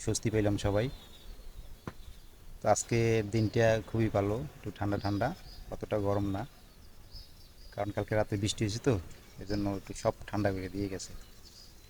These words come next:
আমাদের এত গরম কতদিন যাবৎ আর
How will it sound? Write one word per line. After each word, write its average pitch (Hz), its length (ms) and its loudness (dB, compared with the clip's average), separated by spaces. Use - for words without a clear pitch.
আমাদের 107 200 2
এত - 140 -8
গরম 107 360 4
কতদিন 113 400 0
যাবৎ 104 240 2
আর 104 80 2